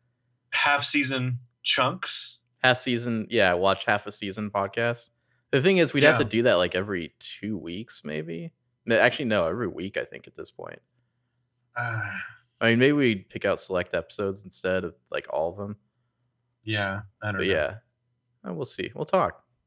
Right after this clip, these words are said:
Speaker 1: Yeah.
Speaker 2: We'll work
Speaker 1: Okay,
Speaker 2: that
Speaker 1: we're,
Speaker 2: out.
Speaker 1: we're scheming. We're scheming, guys. We're scheming.
Speaker 2: 'Cause, uh, I feel like none of us really wanna commit to headcanon right now, so maybe we should do that instead.
Speaker 1: <laughs> And I just,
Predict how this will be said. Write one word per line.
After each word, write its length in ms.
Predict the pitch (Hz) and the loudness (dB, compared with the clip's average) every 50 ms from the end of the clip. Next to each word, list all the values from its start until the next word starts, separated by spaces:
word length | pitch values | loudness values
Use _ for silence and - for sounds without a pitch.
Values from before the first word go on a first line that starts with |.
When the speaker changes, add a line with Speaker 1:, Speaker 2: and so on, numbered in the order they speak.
| _ _ _ _ _ _ _ _ _ _ _ _ _ _ _ _ _ _ _ _ - | _ _ _ _ _ _ _ _ _ _ _ _ _ _ _ _ _ _ _ _ -10
Speaker 1:
Yeah. 200 | 113 107 98 101 104 - _ _ _ _ _ _ _ _ _ _ _ | -8 -8 -8 -10 -12 -16 _ _ _ _ _ _ _ _ _ _ _
Speaker 2:
We'll 120 | - 131 123 | -4 -2 0
work 160 | 127 123 117 | 0 0 2
Speaker 1:
Okay, 100 | - 110 | 2 2
Speaker 2:
that 100 | 101 92 | 2 4
Speaker 1:
we're, 60 | 85 | 2
Speaker 2:
out. 140 | 64 - - | 0 -2 -4
Speaker 1:
we're 40 | - | -6
scheming. 280 | - - - - 113 - _ _ _ _ _ _ _ | -8 -6 -4 -6 -6 -6 _ _ _ _ _ _ _
We're 60 | - | -12
scheming, 300 | - - 135 113 95 - - | -8 -6 -6 -6 -6 -8 -10
guys. 140 | 80 - - - - | -12 -12 -12 -16 -18
We're 40 | 113 | -20
scheming. 280 | - - 101 92 - _ _ _ _ _ - | -16 -16 -18 -18 -18 _ _ _ _ _ -8
Speaker 2:
'Cause, 180 | 131 117 - | -8 -4 2
uh, 400 | 127 127 117 113 110 110 107 107 104 | 4 6 8 8 8 8 8 6 6
I 40 | 104 | 4
feel 140 | - 165 165 | 2 2 4
like 300 | 156 139 113 - - - | 4 4 4 2 -4 -6
none 240 | 127 120 123 120 120 | 0 4 6 6 6
of 80 | 113 | 6
us 180 | 113 107 107 - | 4 2 0 -2
really 220 | 117 113 107 101 | -2 -2 0 0
wanna 180 | 98 101 95 92 | 0 0 0 0
commit 320 | 90 - 90 92 92 90 | -2 -4 -4 -2 -2 -2
to 80 | - 90 | -2 -4
headcanon 400 | 87 95 82 - - 78 71 73 | -4 -4 -6 -6 -8 -8 -8 -6
right 160 | 67 - - - | -8 -8 -8 -6
now, 140 | - 71 71 | -6 -8 -8
so 140 | - - 85 | -8 -10 -12
maybe 120 | 90 90 | -10 -8
we 100 | 92 80 | -8 -8
should 140 | - - - | -10 -12 -16
do 100 | 73 65 | -14 -10
that 160 | 60 60 - | -10 -10 -10
instead. 300 | - - - - - - - _ _ _ _ - | -10 -14 -18 -18 -18 -20 -20 _ _ _ _ -6
Speaker 1:
<laughs> 1500 | - - - - - 180 - - - 185 - - - 190 - _ 190 - - _ - 120 - _ 190 - - - 170 131 - - - - _ _ _ _ _ _ _ _ _ _ _ _ _ _ _ _ _ _ _ _ _ _ - - - - - - - - - - | -4 -4 -4 -2 -2 -4 -2 -2 -2 -4 -2 -2 -4 -4 -2 _ -6 -6 -4 _ -6 -6 -4 _ -8 -8 -6 -10 -10 -10 -10 -14 -18 -18 _ _ _ _ _ _ _ _ _ _ _ _ _ _ _ _ _ _ _ _ _ _ -20 -20 -20 -20 -20 -18 -16 -16 -4 0
And 120 | 160 190 202 | 2 4 4
I 80 | 208 | 4
just, 340 | 202 202 226 220 - - - | 2 2 -2 -2 -4 -6 -8